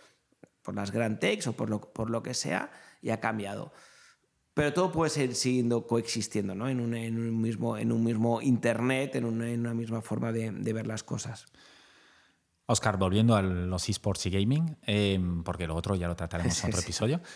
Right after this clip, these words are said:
Speaker 2: Em, yo hay una cosa que me, me, me preocupa como padre. Tengo dos niñas de diez años.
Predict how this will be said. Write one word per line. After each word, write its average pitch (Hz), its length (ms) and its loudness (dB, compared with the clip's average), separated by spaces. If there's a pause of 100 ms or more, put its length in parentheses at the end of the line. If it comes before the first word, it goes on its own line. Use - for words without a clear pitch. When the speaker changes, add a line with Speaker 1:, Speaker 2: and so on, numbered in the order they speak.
(240)
Speaker 2:
Em, 98 1040 2 (140)
yo 127 120 2
hay 147 80 2
una 156 140 0
cosa 143 240 -4
que 120 80 0
me, 95 240 2
me, 90 240 -2
me 85 300 -4
preocupa 95 360 0
como 92 220 2
padre. 104 340 2 (300)
Tengo 87 160 0
dos 85 160 0
niñas 87 220 2
de 87 100 2
diez 87 220 -2
años. 113 420 0